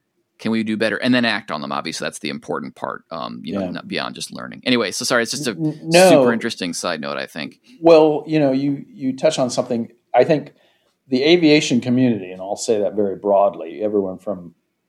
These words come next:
Speaker 2: you know, airline pilots to
Speaker 1: Mm-hmm.
Speaker 2: commercial aviation to military, uh, they are better than that, than I think any other
Speaker 1: Yeah.
Speaker 2: or, um,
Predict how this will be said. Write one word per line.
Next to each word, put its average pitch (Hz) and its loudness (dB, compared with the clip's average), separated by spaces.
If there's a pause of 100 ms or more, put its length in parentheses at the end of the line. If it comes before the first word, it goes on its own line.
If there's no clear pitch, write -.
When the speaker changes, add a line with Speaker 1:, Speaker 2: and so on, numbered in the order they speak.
(220)
Speaker 2:
you 92 -14
know, - -8
airline 123 8
pilots 104 2 (100)
to 92 -6
Speaker 1:
Mm-hmm. 113 -2
Speaker 2:
commercial 127 0
aviation 101 -4
to 95 -6
military, 110 2 (800)
uh, 110 -4
they 147 8
are 135 -2
better 117 6
than 104 -4
that, 98 -14 (160)
than 95 -14
I 101 -16
think 104 -16
any 120 -4
other 110 2
Speaker 1:
Yeah. 101 2
Speaker 2:
or, - -6 (120)
um, 95 2